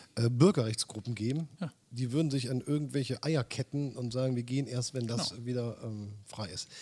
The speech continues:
Speaker 1: Aber genau diesen Artikel bei Wikipedia habe ich auch gelesen, haben gesagt, das ist mir zu platt. Also da will ich nicht mein Wissen herhaben. Ich will euch nicht irgendwie Wikipedia vorlesen. Aber das, das jetzt alles ist von dir. Ich habe gedacht,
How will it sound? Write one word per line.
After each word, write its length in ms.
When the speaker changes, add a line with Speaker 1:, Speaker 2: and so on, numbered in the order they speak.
Speaker 1:
Aber 280
genau 260
diesen 240
Artikel 580
bei 260
Wikipedia 480
habe 120
ich 80
auch 160
gelesen, 320
haben 80
gesagt, 200
das 140
ist 160
mir 80
zu 160
platt. 380
Also 200
da 260
will 80
ich 140
nicht 160
mein 160
Wissen 240
herhaben. 580
Ich 140
will 100
euch 180
nicht 380
irgendwie 380
Wikipedia 540
vorlesen. 520
Aber 200
das, 240
das 200
jetzt 260
alles 320
ist 120
von 180
dir. 200
Ich 120
habe 100
gedacht, 260